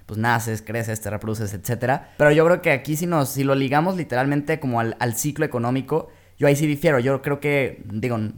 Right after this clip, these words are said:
y es un hecho, hay empresas que más bien son anticíclicas, que no, que cuando a la economía le va mal, pues son defensivas, a ellas no les va tan mal porque venden cosas de primera necesidad, por ejemplo, un Walmart, etcétera.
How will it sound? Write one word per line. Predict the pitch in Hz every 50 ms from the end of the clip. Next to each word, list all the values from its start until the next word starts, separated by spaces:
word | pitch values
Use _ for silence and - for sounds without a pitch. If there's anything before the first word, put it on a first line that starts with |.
| 87 - 90
y | - 113 120
es | 120 123 120 131
un | 135 139
hecho, | 143 135 - 135
hay | 127 131 127
empresas | 131 127 127 127 120 127 123
que | 120 120
más | 113 113 117
bien | 120 117 110
son | 117 117
anticíclicas, | 117 117 - 113 110 - 135 120 120 107 98 - 95 101 -
que | - 101
no, | 104 107 123 143 147
que | - 107 110 110 104 98 110 90 90 -
cuando | 113 113 110 110
a | 110
la | 110
economía | 107 110 123 117 117 117 123 127
le | 135 139
va | 135 139 135
mal, | 135 135 131 139 165 - - - - _ - _ -
pues | - 123 117
son | - 131 131 135
defensivas, | 131 135 - 131 123 123 - 147 151 151 143 135 131 127
a | 123
ellas | 123 127 123
no | 127 120
les | 120 117 120
va | 120 120
tan | - 120 120
mal | 123 127 131 135 120
porque | 123 113 - 113
venden | 110 113 117 120 117 113
cosas | 101 - 117 113 107 113
de | 110 107
primera | 107 104 107 107 113 113
necesidad, | 110 107 104 107 110 117 131 135 135 135 131 - -
por | 110
ejemplo, | 107 107 107 110 113
un | 110 110
Walmart, | 110 123 135 143 135 127 127 127 127 117 -
etcétera. | - - 131 127 - - 131 131 - -